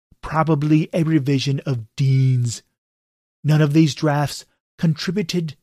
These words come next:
significantly to the fourth version written by John Dickinson of Pennsylvania, the text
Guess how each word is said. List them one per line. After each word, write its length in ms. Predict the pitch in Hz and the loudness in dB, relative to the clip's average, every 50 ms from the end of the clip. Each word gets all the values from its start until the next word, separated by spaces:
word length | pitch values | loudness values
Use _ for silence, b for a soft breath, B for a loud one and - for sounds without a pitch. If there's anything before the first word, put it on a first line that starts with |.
| _ _ | _ _
significantly 1300 | - - - 190 160 156 156 147 139 147 139 - 165 151 170 151 - - - 151 147 143 143 139 127 _ _ _ _ _ _ _ _ | -14 -8 -6 -4 0 0 2 2 2 2 0 0 0 0 0 -2 -2 -2 0 4 4 4 4 4 0 _ _ _ _ _ _ _ _
to 100 | - 185 | -4 0
the 120 | 165 180 | 2 2
fourth 440 | 151 - - - 170 165 160 156 - | 0 0 0 2 4 4 4 2 0
version 800 | 131 127 117 110 143 143 143 147 143 135 113 123 135 127 120 117 - _ _ _ _ _ _ _ _ | -4 -6 -2 0 2 4 4 4 4 2 2 0 0 0 0 -2 -4 _ _ _ _ _ _ _ _
written 320 | - 175 170 - 185 180 170 | 0 0 2 4 2 2 2
by 200 | 151 185 190 175 | 2 2 0 0
John 720 | 135 120 - - 170 175 185 196 196 185 175 147 123 123 _ _ | -2 -2 -2 -2 0 2 2 2 2 0 0 -2 -4 -8 _ _
Dickinson 640 | 175 175 165 - 165 151 - - 151 147 143 135 127 _ _ _ _ _ _ _ | 2 2 4 4 -2 -2 0 -2 0 0 0 0 -2 _ _ _ _ _ _ _
of 200 | 165 156 - _ | -4 -4 -4 _
Pennsylvania, 920 | - 156 143 131 - 143 143 123 113 131 131 139 147 151 151 139 131 - _ _ _ _ _ _ _ _ _ _ _ _ _ | -4 -4 -4 -2 -4 -6 -6 -4 -2 0 2 2 2 2 2 0 -2 -4 _ _ _ _ _ _ _ _ _ _ _ _ _
the 80 | - 165 | -4 -4
text 580 | - - - - 180 - - - - - - | -4 -6 -10 -10 -10 -10 -10 -16 -18 -18 -20